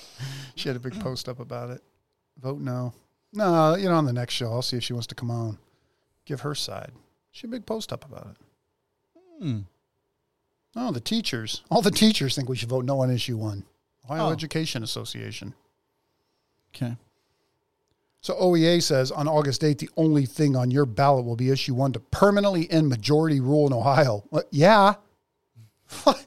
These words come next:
Speaker 1: Yeah. Majority rule also means mob rule. Yeah. Yeah. I agree with that.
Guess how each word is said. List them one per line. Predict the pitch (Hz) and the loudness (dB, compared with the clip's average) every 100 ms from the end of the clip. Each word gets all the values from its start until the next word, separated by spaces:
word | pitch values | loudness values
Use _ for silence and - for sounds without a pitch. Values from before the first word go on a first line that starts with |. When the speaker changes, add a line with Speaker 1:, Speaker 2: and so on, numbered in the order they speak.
| - 151 | -20 -12
Speaker 1:
Yeah. | - 156 226 226 226 - _ | 2 6 8 8 6 0 _
Majority | 156 143 226 214 | 4 8 8 8
rule | 170 214 190 | 8 10 8
also | 180 165 180 175 | 8 4 6 4
means | 151 127 | 2 2
mob | 127 147 165 123 | 4 4 4 4
rule. | 123 104 92 | 0 -2 -4
Yeah. | 160 160 135 101 _ 156 | 2 4 4 0 _ 0
Yeah. | 151 110 - _ | 2 0 -6 _
I | 156 | 4
agree | 175 143 156 | 4 4 2
with | 143 127 | 2 0
that. | 110 101 | -4 -6